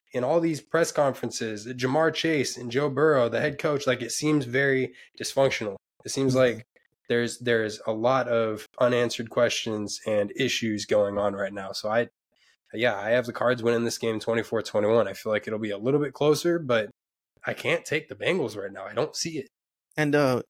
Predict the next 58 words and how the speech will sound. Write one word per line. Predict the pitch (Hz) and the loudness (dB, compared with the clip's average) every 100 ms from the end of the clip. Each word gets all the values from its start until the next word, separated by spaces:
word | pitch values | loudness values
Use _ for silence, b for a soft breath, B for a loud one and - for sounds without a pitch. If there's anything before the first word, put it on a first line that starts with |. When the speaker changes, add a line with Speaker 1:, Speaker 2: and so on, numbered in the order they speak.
| - | -4
Speaker 2:
it's | 139 | 0
interesting. | 170 170 156 131 120 | 0 0 -2 -4 -2
They're | 139 131 | 0 0
playing | - 160 170 135 - - | 0 0 2 -2 -6 -8
and | 127 120 - _ | -6 -6 -10 _
going, | 151 160 - | 2 2 2
and | 123 | 0
I | 123 | 0
thought | 143 180 | 0 2
about | 127 | 0
this | 123 - | -2 -8
schematically | 110 123 139 113 92 | -4 -2 -2 -2 -6
because | 98 113 | -4 -2
I | 107 | 0
know | 107 107 | 0 0
Jonathan | 110 110 113 110 | 0 0 -2 -2
Gannon | 117 113 110 | -2 -2 -2
very | 110 107 | -2 -4
well. | 113 143 113 B B | 0 -2 -2 B B
They're | 143 139 | 0 0
playing | - 185 160 | 2 2 2
exactly | 123 117 160 156 - 147 135 - _ - | -2 -2 0 0 -2 -2 -2 -8 _ -4
the | 143 | 0
way | 135 147 135 | 4 4 4
that | 123 - | -2 -4
he | 151 147 131 120 - | -4 -2 -2 -4 -10
schemes | - - 143 123 | -4 2 2 2
his | 120 | -2
defenses | 147 143 139 117 113 | -2 0 0 0 -6
for. | - 160 113 - b b _ | -2 0 0 -2 b b _
He | 180 | 2
doesn't | 160 135 | 2 2
Speaker 1:
Yeah. | 127 | 0
Speaker 2:
have | 165 | 0
a | 123 | -2
dominant | 135 139 131 - | -2 0 0 -2
pass | 151 160 - | -2 -2 0
rush, | 117 - | -2 -2
so | 123 | -4
he's | 151 | -4
gonna | 139 117 | -4 -4
play | 120 117 | -4 0
zone. | 147 151 135 B _ | 2 2 0 B _
He's | 156 | -2
gonna | 160 139 | 0 0
let | 165 | 0
you | 165 | 0
guys | 139 120 | -2 -2
dink | 135 127 | -4 -2
and | 123 | -2
dunk | 127 123 | -2 -2
all | 127 | -2
day. | 135 | 0
That's | 165 131 | 0 -2
what | 151 | -4
they | 117 | -6
want. | 113 127 - - _ b b b | -4 -2 -2 -4 _ b b b
So | - 143 127 113 | -2 2 4 2